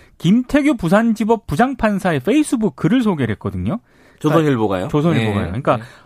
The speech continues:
Speaker 1: 도로교통법 구십삼 조의 운전면허 취소 조항에
Speaker 2: 예.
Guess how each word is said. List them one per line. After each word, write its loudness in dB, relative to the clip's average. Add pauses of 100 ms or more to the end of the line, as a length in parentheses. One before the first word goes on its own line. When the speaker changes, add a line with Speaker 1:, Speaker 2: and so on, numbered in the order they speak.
(120)
Speaker 1:
도로교통법 2 (160)
구십삼 0
조의 2
운전면허 2
취소 -2
조항에 0
Speaker 2:
예. -8